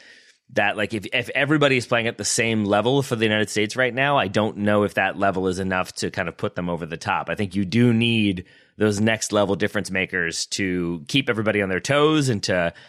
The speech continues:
have sort of d-, more demanding training sessions and to pull everybody up to that next level. So I think there's a chance that that could happen down the road. Right now, I think it probably puts them easily into the quarters and, and maybe <laughs> getting out of it from there. But I,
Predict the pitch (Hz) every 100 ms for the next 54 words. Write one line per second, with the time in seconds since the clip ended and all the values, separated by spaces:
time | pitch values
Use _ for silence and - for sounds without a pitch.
0 | _ 104 98 87 101 80 107 104 107 113
1 | 101 101 101 95 92 123 127 120 120 -
2 | 127 120 104 90 87 104 101 92 95 92
3 | 95 101 - - 90 85 82 80 98 98
4 | 82 78 - - - - 123 165 147 131
5 | 135 143 135 131 107 110 104 107 104 95
6 | 95 95 101 87 110 104 104 98 92 90
7 | 92 95 85 90 87 95 - 101 92 87
8 | 87 - - _ - 226 175 165 160 139
9 | 135 135 139 156 214 247 - 117 113 127
10 | 139 147 147 151 180 196 202 143 135 151
11 | 143 139 143 139 - 135 135 147 156 123
12 | 110 82